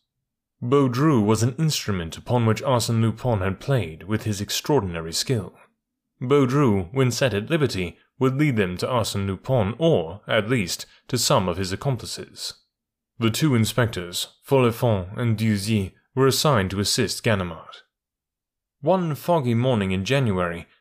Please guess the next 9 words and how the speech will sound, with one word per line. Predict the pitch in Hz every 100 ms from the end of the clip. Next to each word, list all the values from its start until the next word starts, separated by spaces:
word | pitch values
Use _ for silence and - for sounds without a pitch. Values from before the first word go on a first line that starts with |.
| _
the | 127
prison | - 151 135
gates | 127 123 120
opened, | 147 107 98 90 - _ _ _ _
and | 120 113
Baudru | 117 139 120 131
Désiré | 117 117 107 110 107 85
stepped | - - 101
forth, | - 113 95 85 -